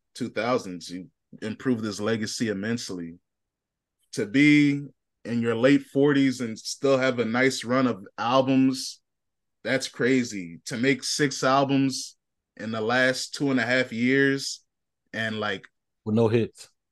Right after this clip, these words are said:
Speaker 1: Yeah, with no hits, but with, he won a Grammy. And Magic for me is a top five, arguably, Nas project of his career. To do that in your late forties is impressive. King's Disease three, which is nominated for Rap Album of the Year,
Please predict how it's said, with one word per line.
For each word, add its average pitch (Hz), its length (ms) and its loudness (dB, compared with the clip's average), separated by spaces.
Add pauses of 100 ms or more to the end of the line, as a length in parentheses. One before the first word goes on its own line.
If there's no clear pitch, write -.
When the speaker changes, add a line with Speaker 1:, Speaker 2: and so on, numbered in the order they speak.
(160)
Speaker 1:
Yeah, 143 320 4 (100)
with 120 140 -4
no 147 260 2
hits, 185 540 0
but 120 140 2
with, 117 220 0
he 110 80 -6
won 127 240 2
a 156 40 6
Grammy. 180 600 2 (420)
And 113 260 -2
Magic 151 460 0
for 156 140 2
me 160 200 2
is 135 220 2
a 107 100 -2
top 147 400 -2 (140)
five, 143 400 2
arguably, 139 720 0
Nas 131 360 0
project 139 540 -4
of 117 100 -4
his 131 180 -2
career. 131 340 0
To 123 80 0
do 127 240 2
that 139 260 2 (340)
in 117 120 -6
your 117 120 0
late 135 260 4
forties 143 480 4
is 104 140 -12
impressive. 107 680 -2 (560)
King's 156 300 2
Disease 143 500 4
three, 151 300 2
which 139 240 2
is 120 160 -6
nominated 135 600 -2
for 120 120 -4
Rap 127 280 -2
Album 123 320 0
of 120 100 2
the 120 80 0
Year, 135 420 2